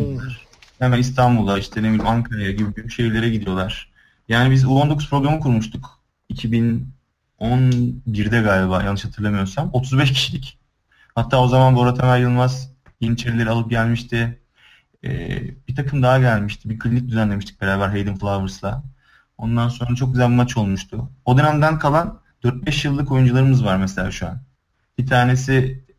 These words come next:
bizim okulu kazanmıştı, yatay geçiş yaptı falan filan derken çeşitli üniversitelerde oynuyorlar şu an ama, e, çok fazla oyuncumuz kalmadı. O programı da dü-, sürdüremedik personel yetersizliği nedeniyle. Onun dışında, e, dediğim gibi bizim Anadolu şehrin olmamızın sıkıntısını çok yaşıyoruz.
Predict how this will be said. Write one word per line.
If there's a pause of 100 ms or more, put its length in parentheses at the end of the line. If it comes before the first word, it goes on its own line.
(100)
bizim
okulu
kazanmıştı,
yatay
geçiş
yaptı
falan
filan
derken (460)
çeşitli
üniversitelerde
oynuyorlar
şu
an
ama, (440)
e,
çok
fazla
oyuncumuz
kalmadı.
O
programı
da
dü-, (180)
sürdüremedik (200)
personel
yetersizliği
nedeniyle. (680)
Onun
dışında,
e,
dediğim
gibi
bizim
Anadolu
şehrin
olmamızın
sıkıntısını
çok
yaşıyoruz.